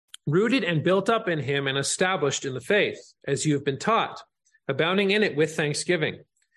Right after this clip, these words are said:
Beware lest anyone cheat you through philosophy and empty deceit, according to the tradition of men, according to the basic principles of the world,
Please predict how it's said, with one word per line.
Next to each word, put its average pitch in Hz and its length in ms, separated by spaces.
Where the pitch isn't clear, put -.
Beware 160 360
lest 233 280
anyone 202 340
cheat 240 320
you 147 160
through 143 200
philosophy 156 680
and 143 80
empty 131 240
deceit, 123 580
according 180 420
to 185 120
the 170 100
tradition 156 440
of 127 100
men, 190 460
according 170 400
to 151 60
the 147 100
basic 175 540
principles 170 500
of 214 200
the 254 80
world, 160 420